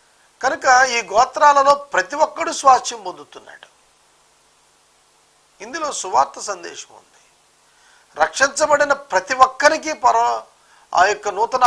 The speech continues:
ఆకాశం, నూతన భూమి మీద స్వాస్థ్యం దొరుకుతుంది, ప్రభు సన్నిధిలో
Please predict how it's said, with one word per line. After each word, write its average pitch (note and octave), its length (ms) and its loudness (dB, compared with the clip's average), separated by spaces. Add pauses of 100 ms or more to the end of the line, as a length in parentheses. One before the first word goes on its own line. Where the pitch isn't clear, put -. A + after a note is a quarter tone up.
ఆకాశం, A3 420 -2
నూతన G3+ 300 -10
భూమి F#3+ 180 -12
మీద E3 180 -12
స్వాస్థ్యం F3 420 -6
దొరుకుతుంది, - 500 -20 (440)
ప్రభు E3+ 300 -8
సన్నిధిలో D#3+ 320 -14